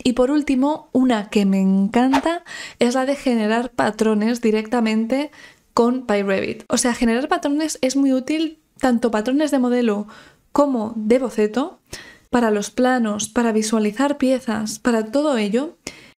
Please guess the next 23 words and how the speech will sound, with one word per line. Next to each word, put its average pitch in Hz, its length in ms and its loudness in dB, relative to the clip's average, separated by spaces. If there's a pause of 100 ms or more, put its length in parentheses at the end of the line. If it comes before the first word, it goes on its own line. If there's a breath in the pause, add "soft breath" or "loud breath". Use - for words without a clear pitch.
Y 262 140 0
con 247 180 2
esta 277 260 -2
aplicación 277 560 -2
se 262 120 0
hace 247 160 -2
de 240 100 0
forma 285 420 -2
superintuitiva 208 920 0
y 240 100 2
por 214 200 0
eso 302 420 -2 (320)
vamos 240 340 2
a 247 60 -2
poner 233 200 0
una 233 160 0
buena 226 280 0
posición 254 520 -2 (280 loud breath)
para 226 300 2
PyRevit 254 640 0
en 226 120 2
este 233 280 0
podium. 214 460 -2